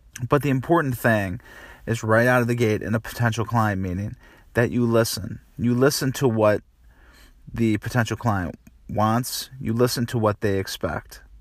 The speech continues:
And then you move on with the other steps that we're gonna talk about, um, in this podcast. So, uh, you have your,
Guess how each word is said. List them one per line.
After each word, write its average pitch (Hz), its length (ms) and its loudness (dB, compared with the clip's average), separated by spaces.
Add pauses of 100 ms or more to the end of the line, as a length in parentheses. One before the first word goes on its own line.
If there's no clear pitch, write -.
(760)
And 113 140 0
then 110 120 2
you 107 100 0
move 104 220 0
on 104 260 2
with 104 120 -4
the 101 100 -2
other 95 140 -4
steps - 340 -4
that 98 100 -4
we're 98 60 -4
gonna 92 140 -2
talk 104 280 -6
about, 92 360 -6 (640)
um, 98 600 -4 (160)
in 107 180 0
this - 640 -6 (100)
podcast. - 720 -6 (880)
So, 147 380 6 (220)
uh, 117 160 4
you 120 160 2
have 143 240 4
your, 127 340 4